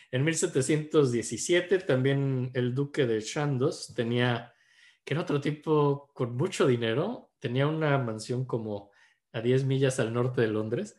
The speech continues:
donde había flamingos, o sea, <laughs> tenía hasta flamingos. El güey era un lugar muy exótico, al parecer,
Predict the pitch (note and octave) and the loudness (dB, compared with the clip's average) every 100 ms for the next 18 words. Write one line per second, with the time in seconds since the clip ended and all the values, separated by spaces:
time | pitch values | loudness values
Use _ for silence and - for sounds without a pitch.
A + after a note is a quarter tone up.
0 | - - - - - _ B2+ A#2+ A#2+ D3 | -20 -20 -20 -20 -20 _ 0 2 4 4
1 | D#3 D#3 A#2+ A#2 B2 G2+ - B2 D3 D3 | 4 4 2 0 -4 -6 -8 -4 0 0
2 | B2 - - G3+ A3+ C#3+ B2 - - G#2 | 0 -6 2 4 4 2 -2 -6 -6 -8
3 | G#2 A#2 G#2+ G#2 G#2+ B2 E3 G3 C3 B2 | -10 -14 -12 -10 -2 0 2 2 0 2
4 | C3 C#3+ A#2+ - - B2+ B2 B2 G#2+ G#2+ | 2 2 0 -2 -8 -10 -10 -10 -10 -10
5 | G#2 G#2 D#3 | -12 -10 -12